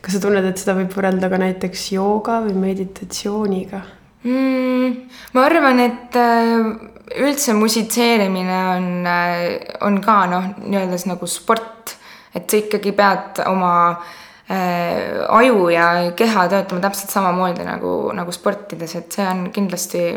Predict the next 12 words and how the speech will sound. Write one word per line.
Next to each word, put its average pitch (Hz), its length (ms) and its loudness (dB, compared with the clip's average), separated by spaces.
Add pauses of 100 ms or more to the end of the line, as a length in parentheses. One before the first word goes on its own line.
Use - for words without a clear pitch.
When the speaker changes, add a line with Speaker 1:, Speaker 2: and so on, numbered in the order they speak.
Speaker 2:
noh, - 280 -10
omavahel 180 460 -2
võrreldav. 170 400 -2 (920)
Speaker 1:
Esimene 294 380 6
selline 226 300 2
suurem 220 680 4 (680)
etteaste 208 600 2
suure 240 340 4
publiku 196 540 0
ees 190 320 0 (240)
oli 208 240 2
sul 196 560 -2